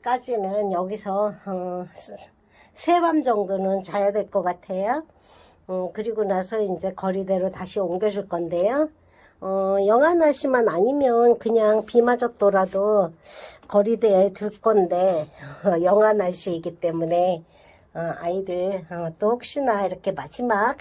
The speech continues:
어, 겨울이 가는데 또, 어, 만에 하나 잘못될까 싶어가지고, 어, 이렇게 들여놨답니다.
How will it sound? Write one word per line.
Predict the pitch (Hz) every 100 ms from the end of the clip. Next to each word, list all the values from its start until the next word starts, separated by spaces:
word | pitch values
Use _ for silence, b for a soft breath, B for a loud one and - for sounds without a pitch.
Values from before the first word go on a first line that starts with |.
| - b b b b
어, | 175 175
겨울이 | - 214 208 190 185 190
가는데 | - 202 208 190 175 190 180 160 _ -
또, | 180 175 170 B B B B B
어, | 156
만에 | 160 170 180 202
하나 | 185 175 170 165
잘못될까 | - 190 196 190 170 170
싶어가지고, | 170 - - 208 180 170 190 269 339 339 _ b b b b -
어, | 160 156 151 151 156 151 -
이렇게 | 170 165 170
들여놨답니다. | - 196 196 165 147 - 180 170 165 156 214 233 233